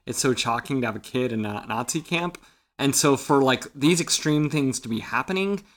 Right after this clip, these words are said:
and then childlike innocence next to it, it lets, <laughs> it makes the themes and the meaning more powerful than it would be if he was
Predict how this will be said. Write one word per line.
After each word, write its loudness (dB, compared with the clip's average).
and 0
then 4
childlike 0
innocence -2
next -6
to -2
it, -4
it -2
lets, 2
<laughs> -20
it 2
makes 2
the -8
themes 2
and 2
the 4
meaning 2
more 0
powerful 0
than 0
it -4
would 2
be 2
if -2
he -2
was 2